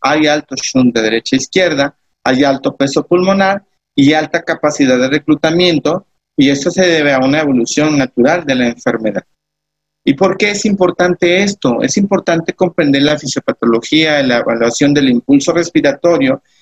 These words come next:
y el esfuerzo respiratorio para establecer un tratamiento adecuado. Por tanto, es importante que nosotros, ante un paciente con dificultad respiratoria, debemos considerar seriamente la intubación orotraqueal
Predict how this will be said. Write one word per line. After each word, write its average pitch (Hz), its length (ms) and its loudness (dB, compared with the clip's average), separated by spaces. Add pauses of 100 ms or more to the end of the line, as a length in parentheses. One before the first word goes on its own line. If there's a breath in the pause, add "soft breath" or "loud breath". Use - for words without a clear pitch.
(120)
y 147 120 2
el 151 120 2
esfuerzo 175 580 0
respiratorio 139 840 0
para 139 220 0
establecer 131 560 -2
un 147 100 0
tratamiento 123 600 2
adecuado. 113 600 -2 (680)
Por 135 200 0
tanto, 160 520 -2 (260)
es 131 180 -2
importante 156 720 0
que 175 120 -4
nosotros, 135 800 -2 (280)
ante 135 260 0
un 147 120 0
paciente 165 520 -2
con 139 160 0
dificultad - 580 -2
respiratoria, 143 880 -2 (420)
debemos 143 520 2
considerar 143 760 2
seriamente 175 800 0
la 151 140 2
intubación 123 600 0
orotraqueal 147 760 -2